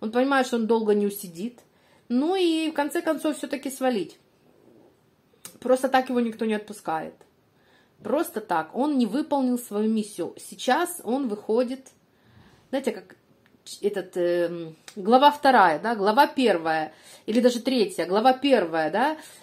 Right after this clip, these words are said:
э, вор, бандит, кто он там, насильник, ну кто он, этот Пригожин, какие у него были статьи, нехорошие, да, эм, кормится с руки у Путина, да, часть первая, часть вторая, становится военачальником, да,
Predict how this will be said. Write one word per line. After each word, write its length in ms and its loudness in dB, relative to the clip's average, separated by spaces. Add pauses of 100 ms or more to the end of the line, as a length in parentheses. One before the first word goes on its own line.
э, 220 2
вор, 640 4
бандит, 680 0
кто 180 4
он 100 2
там, 180 2
насильник, 840 0
ну 180 -2
кто 220 0
он, 240 2
этот 240 -4
Пригожин, 400 -2
какие 200 -6
у 40 -4
него 140 4
были 160 -2
статьи, 480 -8
нехорошие, 640 -2
да, 200 -6 (480)
эм, 1080 -4 (280)
кормится 500 2
с 100 -10
руки 340 -2
у 100 0
Путина, 540 -8
да, 160 -6
часть 320 -6
первая, 300 -8
часть 320 0
вторая, 580 4 (400)
становится 720 4
военачальником, 1040 0
да, 280 -4